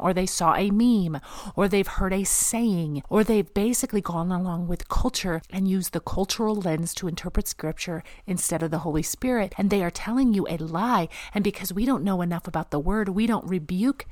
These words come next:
them, or maybe we just know, "Man, something's off about that." But again, we don't come back around. I'm just gonna put a little bookmark here and let you know,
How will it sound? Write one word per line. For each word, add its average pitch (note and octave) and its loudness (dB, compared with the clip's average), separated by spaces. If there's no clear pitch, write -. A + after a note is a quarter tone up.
them, C#3+ -4
or C#4+ 2
maybe G#4+ 4
we C4+ 6
just - -2
know, G3 2
"Man, F#3 -8
something's B3+ -2
off B3 2
about D#3 -2
that." - -6
But F3+ -2
again, A3 0
we G#3+ -2
don't B3+ 0
come A3+ 0
back F#3 -4
around. F3+ -2
I'm C4 4
just - -2
gonna B3 2
put F3 12
a D3+ 4
little E3+ 2
bookmark F3+ 0
here G3+ -4
and E3 -4
let F3 -2
you F3 -4
know, F3+ 0